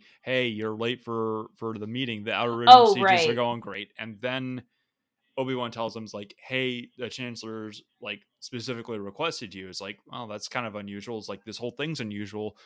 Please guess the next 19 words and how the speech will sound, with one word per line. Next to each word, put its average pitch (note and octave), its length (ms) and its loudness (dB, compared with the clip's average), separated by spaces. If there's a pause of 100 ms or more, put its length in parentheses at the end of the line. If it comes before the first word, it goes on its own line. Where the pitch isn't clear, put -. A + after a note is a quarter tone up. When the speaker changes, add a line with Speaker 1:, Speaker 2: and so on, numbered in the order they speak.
(300)
Speaker 1:
I A2 120 2
don't A#2 200 -4
trust - 380 -6
him. G#2 340 -6 (200)
Like, G2 160 -14 (220)
watch A2 440 -6
out." A2 300 -2
And G#2+ 240 -12
then A2 500 -8 (200)
we, A#2+ 160 -6
we A2+ 180 -2
get, A2 200 -4 (140)
like, G#2 200 -6
one A#2+ 140 -4
of A2 60 -8
the F#2+ 60 -6
several G#2+ 280 -4
scenes G#2 380 -8
of G2+ 360 -6